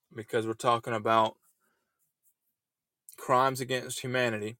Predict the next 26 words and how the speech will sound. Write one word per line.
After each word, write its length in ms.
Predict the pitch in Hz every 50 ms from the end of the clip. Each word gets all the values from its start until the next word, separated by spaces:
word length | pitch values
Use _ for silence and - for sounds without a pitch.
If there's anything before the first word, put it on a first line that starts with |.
| _ _
We're 80 | -
talking 300 | 120 - 135 123 123 120
about 200 | 113 113 110 107
holding 220 | 110 123 127 127 120
people 260 | 135 131 123 123 127
accountable. 600 | 120 - 143 131 123 117 110 104 110 113 120 - _ _ _ _ _ _ _ -
The 40 | -
sheriff 440 | - - - 117 120 123 123 120 -
needs 160 | 131 123 120
to 80 | 127
be 80 | 131 127
doing 240 | 127 127 123 120 117
that. 240 | 113 113 117 117 - _ _ _ _ _ _ _ _ _ _ _ _ _ _ _ _ - -
And 380 | 113 113 113 113 110 107 113
we're 60 | 113
talking 240 | 110 - 123 117 117
about 260 | 117 113 113 107 - _ _ _ _ _ _ _ _ _ _ _ _ _ _ _ _ _
was, 300 | 117 107 104 101 - 113
uh, 340 | - - 50 52 - - - _ _ _ _ _ _ _ _ _ _ _ _ _ _ _ _ _ _ _ _ _ -
United 260 | 123 120 117 120 117
States 340 | - - 131 123 120 113 -
Code 560 | - - 135 123 123 123 123 123 123 117 113
Title 460 | - 139 120 120 120 120 120 120 120
eighteen 720 | 120 120 117 - - - 127 127 127 131 127 127 127 131 - _ _ _ _ _ _ _ _ _ _ _
violations. 1000 | 123 123 123 123 123 120 120 120 127 123 - - 139 131 127 123 123 - - - - _ _ _ _ _ _ _ _ _ _ _ _ _ _ _
Um, 560 | - 180 - 110 110 107 107 107 104 107 110